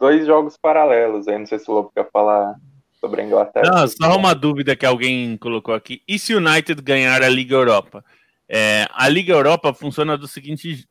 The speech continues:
Speaker 2: da seguinte forma: se o United estiver entre os classificados, é,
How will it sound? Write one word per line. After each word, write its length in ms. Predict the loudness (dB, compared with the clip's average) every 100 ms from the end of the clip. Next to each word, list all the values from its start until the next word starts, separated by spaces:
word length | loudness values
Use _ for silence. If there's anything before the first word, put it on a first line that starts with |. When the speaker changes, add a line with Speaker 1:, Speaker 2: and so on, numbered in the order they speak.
| _
Speaker 2:
da 160 | -6
seguinte 300 | -6 -6 -10
forma: 400 | -4 -2 -2 -4 -10
se 300 | -14 -8 -4
o 80 |
United 480 | -2 -2 -4 -6 -12
estiver 720 | -16 -14 -12 -4 0 2 2
entre 360 | 0 -4 -4 -6
os 140 | -6
classificados, 1300 | -2 0 0 -4 -16 -8 -2 0 0 -4 -16 -18 _ _ _ _ _ _
é, 760 | -2 0 2 0 -2 -4 -10